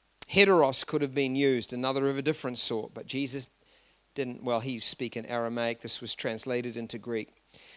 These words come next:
What does that mean? It means that the Holy Spirit is exactly like Jesus. He's another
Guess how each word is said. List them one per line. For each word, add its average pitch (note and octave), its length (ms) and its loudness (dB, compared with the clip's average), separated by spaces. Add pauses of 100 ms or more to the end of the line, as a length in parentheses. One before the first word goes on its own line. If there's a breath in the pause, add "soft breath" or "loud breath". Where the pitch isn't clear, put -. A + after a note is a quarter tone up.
What F#3 120 4
does F#3+ 140 4
that E3+ 220 4
mean? B2+ 320 -2
It - 100 -14
means D#3+ 540 2
that - 240 -6
the C3 60 -6
Holy F#3 400 0
Spirit B2+ 580 0
is A#2+ 160 -4
exactly C#3+ 560 -4
like C3 320 -8
Jesus. A2+ 580 -10 (1040)
He's A#2 140 -12
another C#3+ 420 0